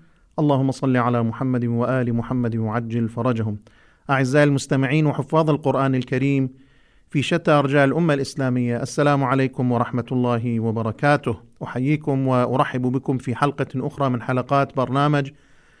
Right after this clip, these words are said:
وإنا له لحافظون، والذي يهتم بحفظ القرآن الكريم.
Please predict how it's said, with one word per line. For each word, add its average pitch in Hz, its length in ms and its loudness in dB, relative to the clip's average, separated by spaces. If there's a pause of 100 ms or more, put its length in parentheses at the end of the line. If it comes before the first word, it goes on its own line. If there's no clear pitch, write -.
(180)
وإنا 160 400 6
له 143 260 4
لحافظون، 127 640 0
والذي 131 320 2
يهتم 123 340 0
بحفظ 143 300 -6
القرآن 127 500 -2
الكريم. 123 460 -2